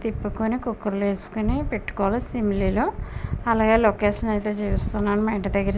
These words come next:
చెరుకు మొక్కలు ఉన్నాయి చూసారా, భలే వచ్చినాయి చెరుకు మొక్కలు. ఇంటికాడే ఇలా వేసుకుంటే సూపర్గా ఉంటాయి. ఇది అంగన్వాడీ అండి, అంగన్వాడీ పక్కన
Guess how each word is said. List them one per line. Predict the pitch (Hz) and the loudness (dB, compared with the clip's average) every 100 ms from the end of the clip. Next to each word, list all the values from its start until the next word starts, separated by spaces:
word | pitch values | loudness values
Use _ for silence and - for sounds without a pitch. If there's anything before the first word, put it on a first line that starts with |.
| - | 0
చెరుకు | 214 196 185 196 220 - - - - 220 | 0 0 -2 -2 -2 -4 -6 -10 -8 -6
మొక్కలు | - 202 196 | -2 0 2
ఉన్నాయి | 190 196 208 | 2 2 0
చూసారా, | 208 214 202 208 | -4 0 0 2
భలే | 196 190 190 | 2 2 0
వచ్చినాయి | 185 - 185 185 185 214 381 - - - - - - | -2 -4 -2 -2 0 -2 -4 -6 -10 -10 -10 -12 -8
చెరుకు | 214 196 190 190 | -4 -4 -2 0
మొక్కలు. | 190 - 190 233 359 269 | -2 -2 -2 -2 -2 -2
ఇంటికాడే | 214 202 202 208 208 233 226 | -4 -4 -2 0 0 0 0
ఇలా | 208 202 | 0 0
వేసుకుంటే | 190 - 208 196 220 240 | -2 -4 -2 -2 -2 -6
సూపర్గా | 226 - 202 190 190 185 | -8 -6 -4 -2 -2 -2
ఉంటాయి. | 185 190 196 302 - - - - - - 220 | -4 -4 -4 -6 -8 -12 -10 -12 -14 -8 -2
ఇది | 208 208 202 | 0 2 2
అంగన్వాడీ | 196 202 208 202 202 196 | 2 4 4 4 4 4
అండి, | 196 254 294 | 2 0 0
అంగన్వాడీ | 226 202 202 202 202 147 101 98 98 - - - - 226 | 0 0 0 0 0 -2 0 -2 -4 -8 -14 -12 -8 -8
పక్కన | - 214 | -4 0